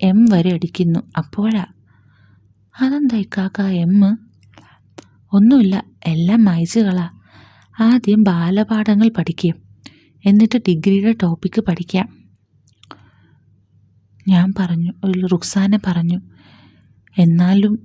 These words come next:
എൻ്റെ കൂട്ടുകാരൊക്കെ ലൈഫ് എൻജോയ് ചെയ്യുന്നത് കാണുമ്പോ," ആ, ഞാനും അത് തന്നെയാ പറഞ്ഞത്. "ഇത്രയും പ്രായമായിട്ടും നീ അതുപോലും ചെയ്തിട്ടില്ലേ എന്ന്.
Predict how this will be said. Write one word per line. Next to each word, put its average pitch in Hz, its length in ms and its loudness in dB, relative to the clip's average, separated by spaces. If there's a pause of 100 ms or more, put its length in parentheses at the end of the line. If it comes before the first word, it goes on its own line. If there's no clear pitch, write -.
(120)
എൻ്റെ 220 240 0
കൂട്ടുകാരൊക്കെ 196 840 -2
ലൈഫ് 170 540 -2
എൻജോയ് 190 360 2
ചെയ്യുന്നത് 196 480 0
കാണുമ്പോ," 190 680 -4 (920)
ആ, 190 400 2 (400)
ഞാനും 226 420 6
അത് 202 240 -2
തന്നെയാ 180 340 0
പറഞ്ഞത്. 165 460 -8 (880)
"ഇത്രയും 180 480 2
പ്രായമായിട്ടും 196 840 0 (400)
നീ 240 140 4
അതുപോലും 208 580 0
ചെയ്തിട്ടില്ലേ 175 840 -2
എന്ന്. 165 200 -2